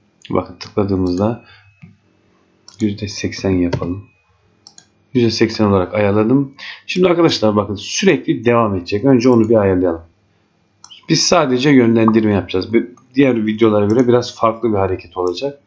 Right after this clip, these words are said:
Şimdi sürekli, e, mesela beş adım gitsin. Çalıştırıyorum. Bu hareketini sürekli yapıyor. Burada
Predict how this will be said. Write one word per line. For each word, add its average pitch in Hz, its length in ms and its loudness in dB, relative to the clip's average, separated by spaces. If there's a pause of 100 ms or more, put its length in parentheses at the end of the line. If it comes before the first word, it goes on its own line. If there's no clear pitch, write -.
(380)
Şimdi 120 200 -6
sürekli, 127 480 0
e, 143 280 0 (800)
mesela 110 360 0
beş 151 200 0
adım 117 280 0
gitsin. 107 460 -8 (480)
Çalıştırıyorum. 135 760 0
Bu 151 320 -4
hareketini 113 460 0
sürekli 113 440 -2
yapıyor. 87 320 -2 (920)
Burada 180 460 2